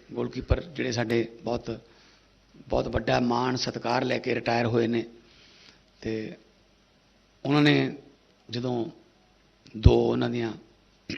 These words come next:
ਜਿਹੜੀਆਂ ਪੈਨਲਟੀ ਸੀ ਰੋਕੀਆਂ, ਤਾਂ ਜਿ-, ਜਿੱਤ ਮਹਿਸੂਸ ਕੀਤਾ, ਸੈਮੀਫਾਈਨਲ 'ਚ ਪਹੁੰਚੇ। ਸੋ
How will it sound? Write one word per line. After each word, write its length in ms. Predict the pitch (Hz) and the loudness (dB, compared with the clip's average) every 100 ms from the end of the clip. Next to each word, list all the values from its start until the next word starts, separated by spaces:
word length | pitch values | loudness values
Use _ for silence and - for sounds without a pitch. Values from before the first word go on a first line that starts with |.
| - - _ - - - _ _ _ _ - | -10 -12 _ -20 -20 -20 _ _ _ _ -20
ਜਿਹੜੀਆਂ 380 | - 110 117 113 | -8 -2 -2 -2
ਪੈਨਲਟੀ 520 | 107 - 117 113 127 | -6 -6 -6 -4 -4
ਸੀ 140 | 107 117 | -4 -2
ਰੋਕੀਆਂ, 440 | 110 - 123 113 - - _ _ _ - | -2 -2 -2 -2 -4 -18 _ _ _ -20
ਤਾਂ 100 | - | -16
ਜਿ-, 180 | - - | -16 -14
ਜਿੱਤ 320 | 123 110 113 113 | -6 -4 -4 -4
ਮਹਿਸੂਸ 360 | 117 123 117 | -4 -4 -6
ਕੀਤਾ, 320 | - - - | -12 -16 -10
ਸੈਮੀਫਾਈਨਲ 600 | 113 - 117 120 113 117 110 | -8 -2 -2 0 0 0 -2
'ਚ 160 | - - - _ _ _ - - _ _ _ _ | -6 -12 -18 _ _ _ -20 -20 _ _ _ _
ਪਹੁੰਚੇ। 460 | 123 123 143 143 - - - - | -6 -2 0 0 -4 -20 -20 -8
ਸੋ 460 | - 175 180 - | 0 2 2 -2